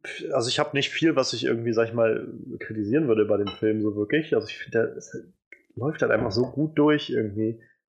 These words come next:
So gut, ähm, so gut ausbalanciert mit allem. Also, ähm, ich mag halt immer gerade gerne, wie gesagt, das hatte ich am Anfang schon mal gesagt, was Spielberg einfach so gut kann, ist halt so, so Emotionen zu dirigieren, so in, in,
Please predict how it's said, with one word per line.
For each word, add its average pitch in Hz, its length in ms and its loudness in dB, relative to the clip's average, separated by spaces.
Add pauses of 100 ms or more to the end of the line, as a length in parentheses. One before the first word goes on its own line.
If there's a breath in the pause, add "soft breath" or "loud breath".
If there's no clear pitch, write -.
(120)
So 151 340 0
gut, - 480 -4 (840)
ähm, 117 580 2
so 123 160 -2
gut 135 160 -6 (140)
ausbalanciert 123 800 2
mit 110 160 0
allem. 117 320 4
Also, 107 360 4 (540 loud breath)
ähm, 107 480 2 (160)
ich - 140 -4
mag 139 240 2
halt 139 180 2
immer 127 160 0
gerade 117 300 2
gerne, 117 280 2 (140)
wie 123 80 -4
gesagt, 113 200 0
das - 160 -10
hatte 107 120 -2
ich 113 60 0
am 110 80 -2
Anfang - 180 -4
schon 110 120 0
mal 107 40 4
gesagt, 107 220 0
was 107 120 -2
Spielberg 113 360 2
einfach 104 180 -4 (200)
so 107 140 -4
gut 113 220 -6
kann, 131 300 2
ist 110 180 -2
halt 110 140 0
so, 107 200 2 (420 loud breath)
so 113 300 0
Emotionen 127 600 2
zu - 160 -4
dirigieren, 107 840 0
so 110 160 0
in, 107 200 -4
in, 107 300 -6